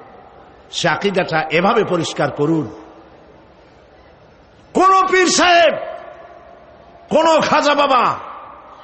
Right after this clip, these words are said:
কোন মাওলানা, কোন মুহাদ্দিস, কোন বুজুর্গ আপনাকে সুপারিশ করতে পারবে না, যদি না আল্লাহ পাক তাকে কথা বলার তৌফিক না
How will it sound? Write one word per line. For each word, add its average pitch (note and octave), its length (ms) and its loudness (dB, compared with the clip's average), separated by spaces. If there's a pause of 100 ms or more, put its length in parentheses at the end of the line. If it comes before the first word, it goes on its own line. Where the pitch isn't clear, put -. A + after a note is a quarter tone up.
কোন D#4+ 140 0
মাওলানা, F4+ 840 2 (680)
কোন G#3+ 180 -4
মুহাদ্দিস, B3 840 -2 (340)
কোন A#3+ 200 0
বুজুর্গ F4 560 2 (2000)
আপনাকে D3 420 -4
সুপারিশ F3 440 0
করতে C#3+ 240 -2
পারবে A#2+ 340 0
না, G#2+ 460 -8 (2000)
যদি B3 360 2
না G3 300 0
আল্লাহ G#3+ 500 0
পাক D#3+ 400 0
তাকে D3+ 380 -4
কথা D#3+ 220 -2
বলার D3+ 300 0
তৌফিক D3 600 -4
না C3 220 0